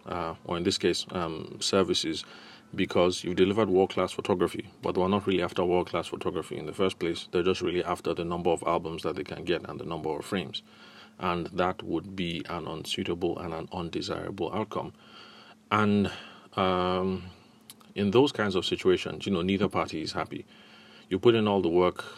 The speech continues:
you've delivered world-class photography, um, for them, you've collected one hundred and fifty K and you're angry because your profit margin isn't, uh, what you would expect. And then again, you're also similarly angry because you've given in, you put in all this effort and you can tell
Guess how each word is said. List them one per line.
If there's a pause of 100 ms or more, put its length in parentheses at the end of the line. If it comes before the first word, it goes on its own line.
(120)
you've
delivered
world-class
photography, (300)
um, (160)
for
them, (420)
you've
collected
one
hundred
and
fifty
K (160)
and
you're
angry (120)
because
your
profit
margin
isn't,
uh, (360)
what
you
would
expect. (520)
And
then
again,
you're
also
similarly
angry
because
you've
given
in,
you
put
in
all
this
effort
and
you
can
tell